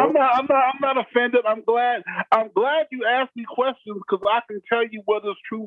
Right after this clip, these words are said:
Speaker 2: false, or liar. I don't know. I
Speaker 1: Hmm.
Speaker 2: don't drink coffee. I never drank coffee, ever.
Speaker 1: Have,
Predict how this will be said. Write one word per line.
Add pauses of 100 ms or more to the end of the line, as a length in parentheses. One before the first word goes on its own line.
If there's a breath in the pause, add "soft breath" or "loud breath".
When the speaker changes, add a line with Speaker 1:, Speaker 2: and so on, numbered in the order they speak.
(100)
Speaker 2:
false,
or
liar.
I
don't
know. (360)
I
Speaker 1:
Hmm.
Speaker 2:
don't
drink
coffee.
I
never
drank
coffee, (220)
ever.
Speaker 1:
Have,